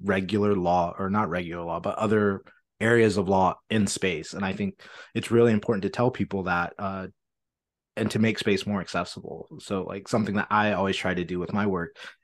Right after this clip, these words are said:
is, is make space a little bit more tangible for people, like, examples like that, saying, like, you can do contract work in space. Like, if you can wanna work on satellites, you can do that with contracts, right? Uh, but a lot of people that I meet don't love space <laughs> like I do,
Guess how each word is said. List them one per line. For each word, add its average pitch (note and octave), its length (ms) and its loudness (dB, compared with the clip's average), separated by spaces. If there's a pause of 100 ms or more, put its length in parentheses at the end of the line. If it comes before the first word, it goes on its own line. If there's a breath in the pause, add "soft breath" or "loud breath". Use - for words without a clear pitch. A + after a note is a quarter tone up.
is, A#2 280 4
is G#2+ 180 2
make G#2+ 260 2
space G#2 240 2
a A#2+ 60 2
little G2+ 180 4
bit F#2+ 140 0
more F#2+ 140 0
tangible F#2 420 -6
for F#2 100 -10
people, F2 340 -8
like, E2+ 200 -8
examples F2 340 -8
like E2+ 160 -6
that, E2+ 220 -4
saying, - 120 -18
like, D#2 160 -14
you A2 140 0
can C#3 100 4
do C3+ 120 4
contract A#2 400 0
work F#2 160 -4
in G2 80 -2
space. F2 360 -6
Like, - 200 -8
if F2 120 -6
you G#2 80 0
can A#2 140 2
wanna A2+ 160 4
work G#2+ 160 2
on G2+ 100 0
satellites, F#2+ 460 -2
you F#2 80 -10
can F#2 140 -2
do F#2+ 100 -2
that F2 180 -4
with D#2+ 120 -8
contracts, - 560 -4 (480 loud breath)
right? F#2+ 400 0
Uh, F#2+ 320 -8 (280)
but G2+ 220 -2
a A2+ 80 2
lot A2+ 220 6
of A2+ 120 2
people G#2 420 0
that F#2+ 180 0
I G2 120 -2
meet F#2+ 440 -6 (320)
don't G2+ 260 -2
love G#2+ 180 2
space G#2 300 2
<laughs> G#2 60 0
like - 140 -4
I A2 160 4
do, G2+ 300 4